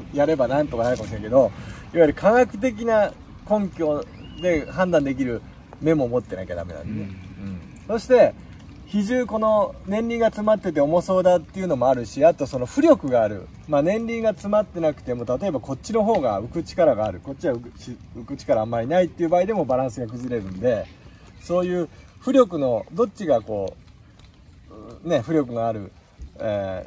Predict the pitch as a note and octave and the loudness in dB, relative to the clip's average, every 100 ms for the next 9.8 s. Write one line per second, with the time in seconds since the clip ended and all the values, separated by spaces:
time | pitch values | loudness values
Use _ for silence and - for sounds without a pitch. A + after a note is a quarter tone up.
0 | A#2+ B2+ A#2+ - A#2+ A2 F#2+ - - _ | -2 0 0 -2 -6 -6 -8 -12 -20 _
1 | _ - _ - A#2+ A#2 - A2+ G#2 - | _ -20 _ -4 -2 -2 -4 -6 -6 -8
2 | D#3 D#3+ F#3+ F3+ G3+ D#3 D#3+ B2 G#2+ D3+ | -6 -2 -2 2 2 2 0 -2 -6 -6
3 | D#3 A2+ F#2 E2+ D#2+ D2+ D2+ C#2+ - - | -6 -6 -10 -12 -16 -16 -16 -18 -20 -20
4 | _ _ - G3 A3+ B3+ C4+ B3+ C#3 - | _ _ -12 -8 -2 2 6 6 4 -2
5 | - - F3 D#3+ F3+ E3+ E3+ E3 D#3+ D#3 | -18 -6 -4 -2 -4 0 2 2 2 2
6 | D3+ C#3+ C3 A2 F3+ G3 D#3+ C3 A2 F3 | 0 -2 -4 -8 -4 -2 -2 -4 -2 0
7 | E3 C3 A2 A2 G#2+ B2 C3 B2 C#3+ A2+ | 0 0 -2 -10 -10 -10 -8 -6 -6 2
8 | D#3+ C#3+ F#2 - - A#3 E3 G3 - C#3+ | 6 6 2 -10 -2 2 4 4 2 -4
9 | A2+ G#2+ B2 A2 G2+ A#2+ D3 A#2+ | -8 -6 -6 -6 -4 0 2 0